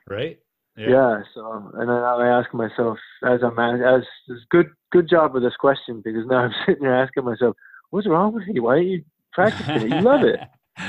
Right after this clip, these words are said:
Speaker 1: Yeah.
Speaker 2: And it's, who cares if you don't make money, you don't do whatever, do it, but I just, I love doing it. I love,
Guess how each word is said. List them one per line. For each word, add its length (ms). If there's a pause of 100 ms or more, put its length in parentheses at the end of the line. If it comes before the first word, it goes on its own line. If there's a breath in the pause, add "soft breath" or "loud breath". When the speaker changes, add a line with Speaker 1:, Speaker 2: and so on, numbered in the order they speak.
(280 loud breath)
Speaker 1:
Yeah. 240
Speaker 2:
And 120
it's, 240
who 120
cares 340
if 100
you 80
don't 200
make 200
money, 320
you 80
don't 380
do 140
whatever, 420
do 140
it, 80
but 200
I 80
just, 200
I 60
love 260 (100)
doing 300
it. 100 (100)
I 40
love, 300